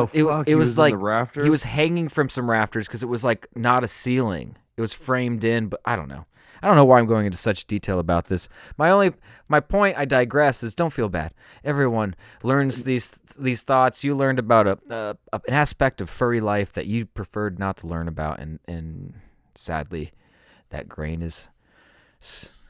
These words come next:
Speaker 1: gonna sprout, and now you're gonna become a furry one day. It's
Speaker 2: I hope this
Speaker 1: genetic,
Speaker 2: doesn't
Speaker 1: actually. Your
Speaker 2: awaken me.
Speaker 1: kid's gonna be a f-, a fair, uh, f-, a furry, not a fairy. He might be a straight furry. It's fine.
Speaker 2: It's, yeah, yeah. There's nothing. We're not passing judgment here on
Speaker 1: Not
Speaker 2: the
Speaker 1: at all.
Speaker 2: Loser podcast.
Speaker 1: Not at all.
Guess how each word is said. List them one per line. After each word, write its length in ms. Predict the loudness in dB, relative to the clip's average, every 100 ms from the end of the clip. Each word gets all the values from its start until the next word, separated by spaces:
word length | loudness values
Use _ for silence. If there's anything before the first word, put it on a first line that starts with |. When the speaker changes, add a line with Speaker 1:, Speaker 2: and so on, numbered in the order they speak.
| -12
Speaker 1:
gonna 140 | -10
sprout, 440 | -8 -4 -2 -2 -8
and 100 | -10
now 120 | -6
you're 140 | -6
gonna 100 | -6
become 240 | -8 -6 -6
a 40 |
furry 280 | -6 -6 -6
one 180 | -6 -8
day. 220 | -10 -10 _ _ _ _ _ _ _
It's 120 | -6
Speaker 2:
I 40 | 0
hope 20 |
this 0 |
Speaker 1:
genetic, 340 | 6 8 8 6
Speaker 2:
doesn't 120 | 6
Speaker 1:
actually. 380 | 4 2 4 4
Your 100 | 2
Speaker 2:
awaken 60 |
me. 40 | 6
Speaker 1:
kid's 200 | 4 6
gonna 160 | 0
be 120 | 4 2
a 20 |
f-, 160 | 0 -8 -8
a 60 |
fair, 340 | -2 0 0 0
uh, 140 | -2
f-, 180 | -2 -6 -10 -8
a 60 | -14
furry, 420 | 0 2 2 0
not 180 | -2 -4
a 60 | -4
fairy. 400 | -4 -4 -4 -6
He 160 | -8
might 200 | -6 -6
be 100 | -4
a 40 | -6
straight 320 | -4 -4 -4
furry. 400 | -8 -10 -10 -14 -18
It's 100 | -12
fine. 320 | -10 -10 -14 _ _ _ -4
Speaker 2:
It's, 220 | -2 2
yeah, 240 | 2 2 -2
yeah. 240 | 2 2 2
There's 260 | -2 0
nothing. 380 | -2 -2 -6 -8 _ -2
We're 160 | 2
not 180 | 2 0
passing 320 | -4 -8 -10
judgment 380 | -12 -12 -10 -12
here 180 | -10 -6
on 60 |
Speaker 1:
Not 220 | -2 0 0
Speaker 2:
the 80 |
Speaker 1:
at 80 | 2
all. 280 | 2 2 0
Speaker 2:
Loser 200 | -4 -10
podcast. 500 | -8 -8 -8 -6 -4 -2
Speaker 1:
Not 280 | 0 0
at 240 | 2 2 2
all. 640 | 2 4 4 4 2 -2